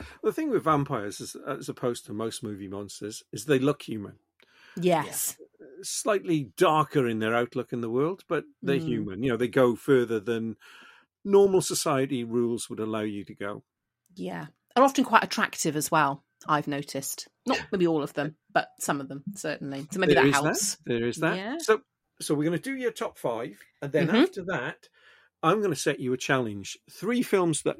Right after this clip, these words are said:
Speaker 1: are not mentioned in your top five to see if you've seen them. And
Speaker 2: Right.
Speaker 1: by my descriptions, would you watch them? So
Speaker 2: Okay.
Speaker 1: the
Speaker 2: Right.
Speaker 1: vampire challenge.
Speaker 2: Mm.
Speaker 1: Right.
Speaker 2: <laughs>
Speaker 1: Okay. Let's go for the top five then. What's in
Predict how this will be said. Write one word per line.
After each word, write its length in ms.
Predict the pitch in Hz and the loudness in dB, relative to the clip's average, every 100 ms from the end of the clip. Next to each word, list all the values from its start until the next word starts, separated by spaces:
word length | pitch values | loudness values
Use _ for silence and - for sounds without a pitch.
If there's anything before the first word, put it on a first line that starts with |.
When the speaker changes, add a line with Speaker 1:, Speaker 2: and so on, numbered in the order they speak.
| - | -6
Speaker 1:
are 100 | 131 | -2
not 260 | 127 175 - | 2 2 2
mentioned 380 | 139 120 - 110 | 0 0 -4 -4
in 100 | 107 | -2
your 160 | 107 | -4
top 260 | - - - | -4 -8 -8
five 380 | - 110 139 - | -6 -4 -4 -6
to 80 | 139 | -2
see 180 | 156 | 2
if 120 | 139 - | 2 0
you've 100 | 123 | -6
seen 340 | - 143 131 | -2 0 0
them. 260 | 98 107 151 - - - - | -2 -6 -10 -14 -20 -20 -6
And 100 | 135 | -2
Speaker 2:
Right. 80 | 139 | 2
Speaker 1:
by 160 | 170 202 | 4 4
my 180 | 190 170 | 4 2
descriptions, 720 | 156 - - 127 - 131 151 | 0 -2 0 0 0 -6 -6
would 400 | - 117 131 - | -6 2 2 4
you 120 | 131 | -2
watch 300 | 117 139 - | -2 -4 -6
them? 180 | - 101 _ _ - _ _ 285 | -10 -12 _ _ -20 _ _ -14
So 380 | - 127 117 113 - - - - | -6 -4 -4 -6 -18 -20 -20 -10
Speaker 2:
Okay. 540 | 180 - 165 202 220 135 - - _ _ _ _ | -8 -4 0 2 2 0 -6 -20 _ _ _ _
Speaker 1:
the 140 | - 160 | 2 6
Speaker 2:
Right. 280 | 139 143 | 8 8
Speaker 1:
vampire 240 | 156 147 143 | 8 8 8
challenge. 600 | - 143 113 95 95 - - - - | 6 6 6 0 -2 -6 -8 -12 -6
Speaker 2:
Mm. 140 | 214 233 | 4 6
Speaker 1:
Right. 400 | 320 220 233 - - | 6 6 2 0 2
Speaker 2:
<laughs> 300 | 370 - 392 | 4 4 2
Speaker 1:
Okay. 460 | - - - - - 294 - - - _ _ | 2 4 6 2 2 -2 -4 -8 -8 _ _
Let's 200 | - 135 | 0 2
go 220 | - 143 143 | 8 10 10
for 120 | 147 | 8
the 100 | 135 | 6
top 260 | - 170 | 6 6
five 280 | - 180 208 | 6 6 6
then. 200 | 160 123 | 6 6
What's 380 | 156 202 - - | 6 6 4 0
in 420 | 143 127 135 208 | 4 6 6 2